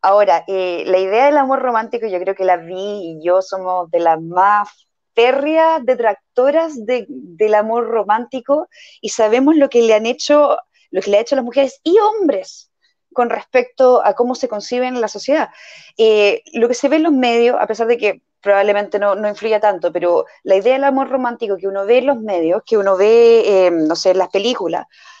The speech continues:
le ha hecho creer a la mujer que tiene que encontrar su príncipe azul y le ha hecho creer a los hombres que si la siguen, la consiguen. Eh, sí, yo también amo a la Paola, es maravillosa.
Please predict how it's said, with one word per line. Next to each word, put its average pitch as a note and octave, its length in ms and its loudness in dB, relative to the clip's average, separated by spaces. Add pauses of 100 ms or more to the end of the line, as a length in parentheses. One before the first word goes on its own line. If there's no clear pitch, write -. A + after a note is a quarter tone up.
(140)
le A3 140 -2
ha B3+ 60 4
hecho C#4 160 -4
creer C#4 220 2
a - 20 2
la C4+ 100 2
mujer A3+ 320 -6
que B3 100 -10
tiene B3 180 -6
que A3+ 80 -16
encontrar G#3+ 260 -12
su G#3+ 120 -14
príncipe - 320 -8
azul C#4+ 460 -8
y A3+ 120 -10
le A#3 160 4
ha - 20 4
hecho A#3+ 180 -2
creer A#3 300 2
a A3 60 -6
los F3+ 140 -2
hombres D4+ 600 0 (480)
que A#3 100 0
si B3 160 -4
la G#3 140 2
siguen, D#4+ 340 2
la C#4+ 140 2
consiguen. A3+ 500 -6 (1400)
Eh, F3 1080 2 (300)
sí, D#4+ 200 -2
yo E4 80 -2
también C#4+ 280 2
amo D#4 160 2
a - 20 2
la E4 120 4
Paola, D#4+ 400 0 (320)
es D#4 100 -2
maravillosa. D4 720 0